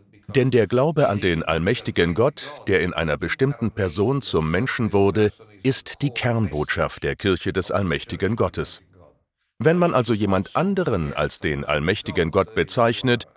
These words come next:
gehört man zu einer anderen Gruppe. Zweitens ist die Theologie anders.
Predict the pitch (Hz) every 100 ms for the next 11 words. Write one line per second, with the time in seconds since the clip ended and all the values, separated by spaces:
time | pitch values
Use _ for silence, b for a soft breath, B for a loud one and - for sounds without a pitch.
0 | - - 139 110 101 117 117 - - 143
1 | 165 170 113 92 107 139 156 92 71 -
2 | _ _ _ _ _ _ - _ - -
3 | - - 87 87 104 131 - 123 - 117
4 | 110 - 135 123 120 120 165 104 - 113
5 | 95 69 - -